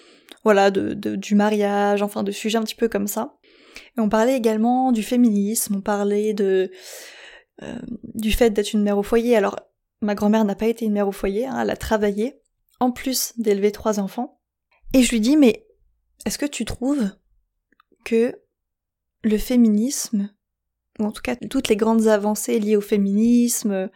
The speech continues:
le fait que les femmes travaillent, et cetera, euh, est-ce que tu trouves que ça nous a aidés plus qu'autre chose ? Donc,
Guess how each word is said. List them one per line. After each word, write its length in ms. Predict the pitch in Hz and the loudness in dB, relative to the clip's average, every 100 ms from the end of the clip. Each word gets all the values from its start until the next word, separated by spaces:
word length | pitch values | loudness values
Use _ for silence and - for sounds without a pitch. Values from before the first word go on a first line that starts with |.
| _ - _ _ _ _ _ _ | _ -20 _ _ _ _ _ _
le 140 | 220 | 0
fait 320 | 208 226 226 | 2 0 -2
que 140 | - 214 | -2 -2
les 140 | 196 | -2
femmes 240 | 185 - - | -4 -10 -10
travaillent, 640 | - 208 214 233 247 240 | -4 0 4 4 4 2
et 80 | 202 | -2
cetera, 640 | - 214 202 208 240 - _ _ _ _ _ - - | -8 -4 -2 0 -2 -8 _ _ _ _ _ -20 -12
euh, 220 | 180 - - | -10 -10 -8
est-ce 140 | 214 - | -8 -6
que 80 | |
tu 180 | 185 - | -6 -6
trouves 380 | - 277 302 - | -10 -8 -8 -4
que 320 | 233 233 - _ _ _ _ _ _ _ - | -2 0 -2 _ _ _ _ _ _ _ -18
ça 180 | - - | -8 2
nous 260 | 214 208 226 | 4 4 2
a 200 | 254 311 _ _ _ | -2 -4 _ _ _
aidés 400 | 240 214 208 202 _ _ | 0 2 0 -6 _ _
plus 140 | - 214 | -14 -10
qu'autre 220 | 220 214 | -10 -10
chose ? 300 | - - - _ _ | -10 -12 -16 _ _
Donc, 380 | - 202 - - | -4 -4 -8 -18